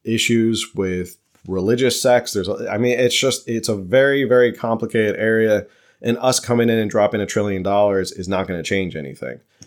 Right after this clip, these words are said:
Um, so I don't know. Australia is a socialist country. That's my take.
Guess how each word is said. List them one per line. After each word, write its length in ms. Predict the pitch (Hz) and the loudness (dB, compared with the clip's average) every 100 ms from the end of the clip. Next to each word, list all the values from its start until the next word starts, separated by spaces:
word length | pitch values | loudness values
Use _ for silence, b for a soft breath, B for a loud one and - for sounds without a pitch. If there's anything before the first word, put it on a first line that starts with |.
| b b - | b b -10
Um, 640 | 87 85 87 82 82 78 _ _ _ _ | -8 -6 -6 -6 -6 -10 _ _ _ _
so 380 | - 107 92 82 _ | -8 -4 -2 -4 _
I 140 | 107 | 0
don't 80 | 123 | 2
know. 180 | 123 78 - _ _ _ _ _ _ _ _ _ _ _ _ _ _ _ _ | 2 0 -8 _ _ _ _ _ _ _ _ _ _ _ _ _ _ _ _
Australia 480 | 95 87 107 107 110 | -6 -4 0 2 2
is 100 | 90 | 0
a 60 | 87 | -4
socialist 420 | 98 95 95 82 | -4 -2 -4 -6
country. 360 | 90 80 71 - _ _ _ _ _ _ _ _ _ _ _ _ _ _ _ _ _ _ _ _ _ _ _ _ _ _ _ _ _ _ _ _ _ _ _ _ _ _ _ _ _ - | -6 -8 -10 -14 _ _ _ _ _ _ _ _ _ _ _ _ _ _ _ _ _ _ _ _ _ _ _ _ _ _ _ _ _ _ _ _ _ _ _ _ _ _ _ _ _ -4
That's 240 | 135 143 - | 2 2 4
my 140 | 123 | 0
take. 340 | 113 95 - | 2 0 -2